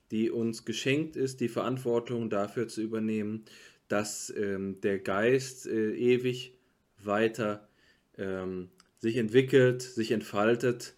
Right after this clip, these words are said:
und wächst. Das Thema, was wir heute gewählt haben, liegt in deinen Händen. Ich,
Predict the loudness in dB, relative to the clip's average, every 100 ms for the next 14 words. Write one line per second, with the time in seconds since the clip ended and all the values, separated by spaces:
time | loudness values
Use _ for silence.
0 | _ _ _ _ -2 4 2 2 -10 -12
1 | -20 -20 -20 _ _ _ -20 -20 _ _
2 | _ -8 0 4 6 6 6 2 4 4
3 | 2 0 6 6 4 4 4 4 0 -4
4 | -18 _ -2 4 6 6 0 6 6 6
5 | 4 0 -4 -6 -4 -4 -4 -6 -20 -20
6 | -20 _ -6